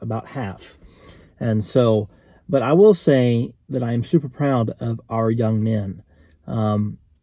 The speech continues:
these young men that have only been saved for,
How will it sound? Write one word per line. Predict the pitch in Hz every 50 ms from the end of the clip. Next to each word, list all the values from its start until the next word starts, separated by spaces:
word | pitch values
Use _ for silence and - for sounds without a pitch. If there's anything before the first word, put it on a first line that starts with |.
| _ _ _ _ _ _ _ _ _ -
these | 131 135 156 156 147
young | 160 160 156 147 143
men | 143 143 143 139 139 151 160 160 139
that | 123 120 117 101 - - - -
have | 123 113 110 107 104
only | 117 120 143 147 127
been | 120 110 110
saved | 104 - - 127 131 139 135 127 117 -
for, | - - 123 117 107 104 92